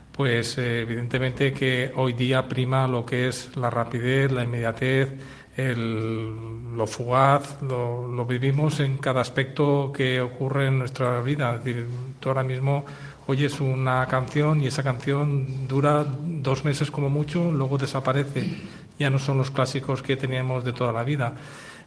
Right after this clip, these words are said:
Eh, lo que sí que yo quiero apuntar es que, evidentemente, que una pareja que quiera tener una relación,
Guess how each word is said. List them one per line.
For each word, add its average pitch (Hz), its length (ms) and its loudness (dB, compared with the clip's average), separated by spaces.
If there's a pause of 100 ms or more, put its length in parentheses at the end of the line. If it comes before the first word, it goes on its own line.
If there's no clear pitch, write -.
Eh, 120 460 2 (120)
lo 123 100 -2
que 127 100 2
sí 151 140 0
que 165 180 6
yo 165 160 6
quiero 160 280 6
apuntar 151 480 2
es 143 140 0
que, 147 480 0 (180)
evidentemente, 131 560 0
que 147 80 0
una 139 120 2
pareja 139 340 2
que 135 120 0
quiera 135 440 2 (360)
tener 135 260 2
una 135 180 6
relación, 131 840 2